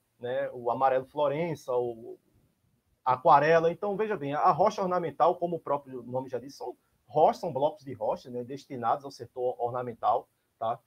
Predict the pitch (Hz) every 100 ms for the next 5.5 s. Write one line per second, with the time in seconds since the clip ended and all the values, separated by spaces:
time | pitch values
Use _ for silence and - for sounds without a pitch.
0 | _ - 190 214 180 180 208 175 - 175
1 | 170 185 185 180 180 175 165 147 160 160
2 | - 156 160 202 196 202 143 117 - 247
3 | - 151 175 220 175 143 196 185 180 165
4 | 165 170 180 196 127 110 151 156 175 175
5 | 175 160 156 135 113